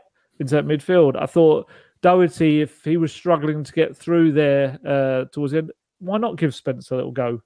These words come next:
a little bit earlier than the eighty-eighth minute when he actually came on? You know, Lucas, I know they're trying to manage him carefully, but like you say, he needs the minutes also to get his sharpness. But, or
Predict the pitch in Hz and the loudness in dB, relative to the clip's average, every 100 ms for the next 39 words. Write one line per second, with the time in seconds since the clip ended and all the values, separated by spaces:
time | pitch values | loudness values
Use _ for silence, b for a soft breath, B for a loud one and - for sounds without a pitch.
0 | _ 156 170 139 151 160 156 143 135 131 | _ 2 2 2 2 4 4 4 0 0
1 | 139 139 139 - 139 143 - 156 151 120 | 2 2 2 0 -2 -2 -8 -10 -10 -10
2 | - 127 127 - - 123 139 131 151 120 | -12 -10 -8 -10 -12 -10 -8 -6 -6 -8
3 | - _ _ _ _ _ - 151 147 160 | -12 _ _ _ _ _ -2 2 4 6
4 | 185 175 - 135 165 170 214 185 - 175 | 4 2 -2 -2 0 2 2 2 0 -2
5 | 156 165 175 147 143 139 135 180 156 - | 0 0 0 -2 -4 -4 2 4 4 0
6 | 127 127 - 143 135 - _ _ _ _ | -6 -8 0 2 2 -2 _ _ _ _
7 | _ _ _ _ _ _ _ _ _ B | _ _ _ _ _ _ _ _ _ B
8 | B - 165 175 160 226 196 120 185 185 | B -10 -6 -6 -4 -2 -2 -2 -2 0
9 | 160 127 147 147 165 143 165 143 151 165 | -2 0 0 0 -2 -4 -6 -2 -2 0
10 | 175 214 - 151 147 139 - - - 208 | 0 -2 0 0 0 -6 -4 -6 2 6
11 | 190 147 185 | 6 6 4